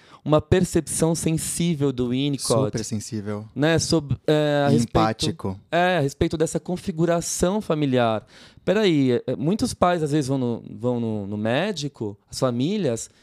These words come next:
Speaker 1: e são julgadas, né? "Ai, como assim? Você não fez tal coisa, o bebê adoeceu, culpa de vocês.
Speaker 2: Uhum.
Speaker 1: Ah, esse bebê tá nervoso porque vocês não botam ele no horário certo pra dormir." E ele diz assim pros médicos,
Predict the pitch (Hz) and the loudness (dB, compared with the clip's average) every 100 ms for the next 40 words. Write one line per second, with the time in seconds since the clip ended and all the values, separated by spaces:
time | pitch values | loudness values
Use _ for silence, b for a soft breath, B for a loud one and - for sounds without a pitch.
0 | b b - 349 381 370 220 220 262 147 | b b -4 -2 0 2 2 2 2 0
1 | 120 139 165 151 143 123 175 139 - 170 | 2 0 2 2 2 0 -2 -4 -2 -2
2 | 190 139 160 156 175 165 151 - 165 143 | 0 0 0 0 0 0 0 2 2 2
3 | 139 147 143 147 127 - 147 151 - 151 | 0 0 0 -2 -2 0 2 2 0 -2
4 | 131 135 143 - 113 147 131 - 120 110 | -2 -2 -4 0 2 2 0 -2 -6 -4
5 | 107 104 160 143 156 180 180 175 165 165 | -2 0 0 0 0 0 0 0 0 -2
6 | 117 135 160 156 147 151 165 156 151 151 | 0 0 0 0 -6 -4 0 0 -2 -4
7 | 156 147 151 151 147 156 151 143 139 143 | 0 2 2 0 -2 0 2 2 0 -2
8 | 143 143 139 143 135 147 147 - B B | -2 -2 -2 0 0 0 -2 -8 B B
9 | B B B - 180 185 175 190 208 190 | B B B -2 -2 0 0 0 -2 -4
10 | 185 185 165 156 127 113 - | -6 -6 -2 -2 -2 -4 -12